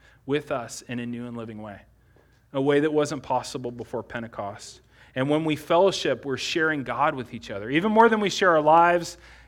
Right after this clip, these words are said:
and our mission and our stuff, we share God with each other. And when we come together, Lord willing, for several weeks here, and then maybe for longer here would be great. Um, yeah. <laughs>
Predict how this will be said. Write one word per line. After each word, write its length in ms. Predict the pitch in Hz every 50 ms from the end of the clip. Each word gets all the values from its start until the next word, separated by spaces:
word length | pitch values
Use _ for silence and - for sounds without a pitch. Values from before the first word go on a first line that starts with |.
| _
and 200 | - 139 143 135
our 260 | 135 131 135 135 131
mission 680 | 135 139 151 165 160 - - 180 165 160 160 156 156 156
and 120 | - 135 123
our 100 | 117 113
stuff, 480 | - - - - 170 151 135 120 -
we 80 | - 127
share 240 | - - - 139 127
God 300 | 117 120 117 123 131 123
with 120 | 107 -
each 160 | 113 101 -
other. 200 | 107 98 101 104 - - - - - - -
And 100 | 151 156 170
when 100 | 170 175
we 80 | 180 165
come 300 | - - 220 214 214 196
together, 640 | 175 151 180 208 - 208 185 160 156 156 156 - - - - _ _ _ _
Lord 240 | 147 151 165 160 156
willing, 280 | 160 165 170 175 175 165
for 140 | - 156
several 400 | 139 - - 190 175 180 185 185
weeks 280 | 175 175 180 - - -
here, 400 | - 185 180 180 180 180 175 180 160 147
and 120 | 135 139
then 440 | 139 139 139 135 135 131 127 - - _ _ _ _ _ _ _ _ _ _ _ -
maybe 220 | 127 135 147 143 - _ _ _
for 200 | _ _ - 120 120 110 90 82
longer 300 | 113 120 135 143 143 143
here 200 | 139 147 147 147
would 100 | 143 135
be 80 | 135
great. 340 | 131 143 139 143 143 139 135 - _ _
Um, 400 | 131 131 135 127 127 120 117 113 - - - - - - - 139
yeah. 300 | - 165 170 175 175 - -
<laughs> 60 | -